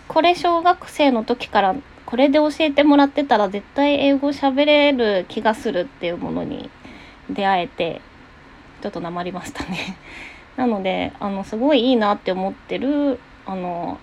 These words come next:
英会話のメソッドがあるんですけど、まあ、それをご紹介したいと思います。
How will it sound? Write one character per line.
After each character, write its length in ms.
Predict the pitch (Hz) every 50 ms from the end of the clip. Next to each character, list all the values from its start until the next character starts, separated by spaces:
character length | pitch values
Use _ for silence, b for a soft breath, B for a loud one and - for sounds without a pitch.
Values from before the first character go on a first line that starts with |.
| -
英 140 | - 196 196
会 180 | - 202 196 190
話 120 | 180 170
の 80 | 165 170
メ 120 | 175 180
ソ 140 | 180 - 190
ッ 40 | - -
ド 80 | -
が 140 | - - 170
あ 40 | 180
る 80 | 185
ん 60 | 196 185
で 60 | -
す 100 | - -
け 120 | - 277 277
ど、 260 | 302 302 - - - -
ま 60 | 233
あ、 20 |
そ 120 | 220 - 233
れ 80 | 226
を 40 | 220
ご 120 | 220 214
紹 180 | 220 - 220 208
介 140 | - 202 208
し 40 | -
た 80 | 202
い 60 | 196
と 100 | - -
思 280 | - - 196 185 185 185
い 80 | 185 190
ま 260 | 190 202 214 220 214
す。 180 | - - -